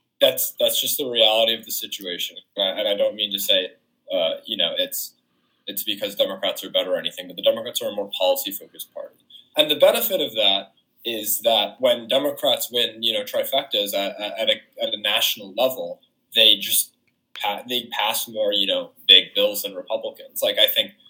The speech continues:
Biden just accomplished more of what the Democrat base wanted during his presidency than Trump did during his presidency.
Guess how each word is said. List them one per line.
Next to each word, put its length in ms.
Biden 300
just 180
accomplished 680
more 340
of 200
what 160
the 80
Democrat 720
base 260
wanted 360
during 200
his 120
presidency 460
than 160
Trump 360
did 300
during 260
his 180
presidency. 720